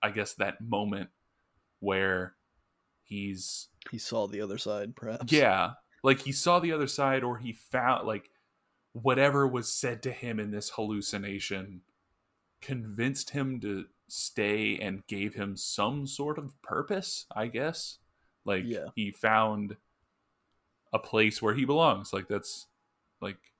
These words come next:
Speaker 1: he found a place where he needs to be in life, and it gave him the strength to keep on going.
Speaker 2: That's a
Speaker 1: I
Speaker 2: much
Speaker 1: guess.
Speaker 2: more optimistic, uh, interpretation than what I had.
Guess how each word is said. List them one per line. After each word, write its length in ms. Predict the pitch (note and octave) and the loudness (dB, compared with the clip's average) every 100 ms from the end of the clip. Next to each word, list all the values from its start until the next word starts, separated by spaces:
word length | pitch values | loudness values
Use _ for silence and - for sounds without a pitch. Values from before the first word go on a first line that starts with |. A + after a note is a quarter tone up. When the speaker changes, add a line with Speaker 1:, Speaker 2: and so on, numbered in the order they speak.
| _ | _
Speaker 1:
he 80 | G#2 | -10
found 280 | G2+ G#2 G2+ | -6 -4 -4
a 40 | |
place 360 | F#2 G#2 G2 - | -6 -6 -4 -6
where 120 | G2 | -8
he 240 | G2+ G#2 G2+ | -8 -8 -6
needs 280 | G2+ G2 - | -6 -8 -10
to 80 | |
be 300 | G2 G#2 G2 - | -6 -6 -6 -8
in 160 | G2+ | -6
life, 440 | G2+ G2 F#2+ - - | -4 -4 -4 -12 -16
and 480 | - G2 F#2+ F#2+ F2+ - _ _ _ _ _ _ _ _ _ - | -6 -4 -4 -6 -10 -18 _ _ _ _ _ _ _ _ _ -14
it 140 | F#2 - _ _ _ | -14 -14 _ _ _
gave 240 | G#2 G2+ | -6 -6
him 440 | G#2+ A2 G#2 G2 G2 _ _ _ _ | -4 -6 -4 -6 -8 _ _ _ _
the 100 | G2 | -8
strength 520 | F#2 - G2 G2+ G2 - | -6 -4 -2 -4 -6 -12
to 60 | |
keep 280 | - A2+ G#2 | -8 -6 -2
on 220 | G2+ G2 | -2 -4
going. 380 | G2+ G#2 G#2 F#2+ - _ _ _ - | -2 -2 -2 -4 -14 _ _ _ -10
Speaker 2:
That's 120 | - | -4
a 20 | |
Speaker 1:
I 40 | |
Speaker 2:
much 220 | A#2+ A#2+ A2 | 0 0 -2
Speaker 1:
guess. 80 | |
Speaker 2:
more 220 | B2 G#2+ F#2 | -2 -2 0
optimistic, 720 | G2+ - G#2 F#2 - G#2 G#2+ | -2 -2 -8 -8 -8 -10 -8
uh, 220 | G#2 A2 - | -8 -10 -10
interpretation 680 | - G2+ A#2 A#2+ F#2 G#2+ A2 | -8 -6 -6 -6 -6 -10 -10
than 140 | - A2 | -10 -8
what 160 | G2 | -4
I 40 | A2+ | -2
had. 220 | G2+ | -2